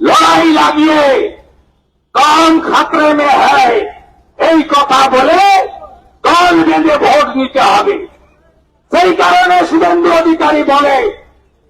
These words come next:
"আপনাদের একশোটা ভোটের পঁচানব্বইটা যদি চোখ বন্ধ করে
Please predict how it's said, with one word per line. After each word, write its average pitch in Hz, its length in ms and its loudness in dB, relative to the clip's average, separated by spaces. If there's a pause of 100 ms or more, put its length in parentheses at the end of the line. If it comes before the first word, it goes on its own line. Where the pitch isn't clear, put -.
(440)
"আপনাদের 302 680 0
একশোটা 294 580 -2
ভোটের 277 720 0 (200)
পঁচানব্বইটা 285 1000 0
যদি 269 520 -2 (460)
চোখ 311 320 0
বন্ধ 285 460 0
করে 339 680 0